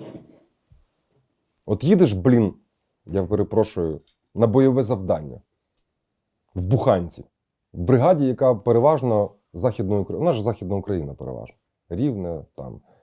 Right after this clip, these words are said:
Львів, Івано-Франківськ, Тернопіль. І ти їдеш, блін, на, на, або вертаєшся. І якщо в радіо, та, е, якщо в буханці щось працює,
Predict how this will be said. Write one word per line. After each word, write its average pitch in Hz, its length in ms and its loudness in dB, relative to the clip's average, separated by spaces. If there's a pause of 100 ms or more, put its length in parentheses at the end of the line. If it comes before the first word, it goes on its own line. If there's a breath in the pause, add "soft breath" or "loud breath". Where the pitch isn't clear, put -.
(140)
Львів, 87 420 -6 (400)
Івано-Франківськ, 73 880 -10
Тернопіль. 80 500 -8 (2250)
І 117 100 0
ти 143 100 6
їдеш, 151 360 2
блін, 98 400 0 (120)
на, 95 260 -4
на, 95 480 -4
або 117 320 4
вертаєшся. 92 840 -4 (480)
І 107 80 2
якщо 117 280 4
в 110 260 -4
радіо, 117 320 4
та, 98 180 -4
е, 101 140 0
якщо 107 300 -2
в - 20 0
буханці 98 380 -4
щось 104 180 -10
працює, 135 500 -4